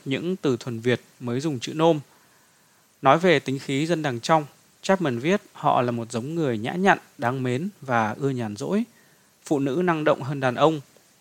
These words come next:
Họ là những người quán xuyến hết các công việc làm ăn, trong khi các ông chồng lười nhác chỉ ngồi hút thuốc, nhai trầu và nhấp trà. À, cái này cũng na ná nhận xét của Sam Barron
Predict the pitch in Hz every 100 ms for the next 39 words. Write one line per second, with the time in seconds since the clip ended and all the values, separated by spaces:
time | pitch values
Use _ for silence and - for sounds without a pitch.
0 | _ - 123 131 127 160 175 147 120 -
1 | 120 - 131 135 220 - 196 - 135 131
2 | 123 113 120 143 151 - _ _ _ -
3 | 123 - 131 147 139 131 131 117 113 117
4 | 110 135 185 - - 110 110 107 135 -
5 | 208 220 - 139 127 - 127 113 113 113
6 | 113 170 - 135 113 98 - _ _ _
7 | _ _ _ - - 185 175 127 147 165
8 | 196 202 196 - 151 147 139 131 180 165
9 | - 196 - 120 - 151 143 139 139 131